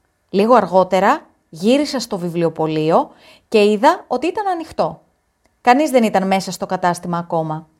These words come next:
Έτσι, πήγα στη λογοτεχνία και διάβασα τους τίτλους των βιβλίων.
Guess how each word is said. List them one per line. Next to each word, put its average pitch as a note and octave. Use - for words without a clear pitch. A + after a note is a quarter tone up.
Έτσι, D#4+
πήγα D4
στη -
λογοτεχνία F#3+
και G#3
διάβασα C4+
τους A#3
τίτλους C4
των C#4+
βιβλίων. A3+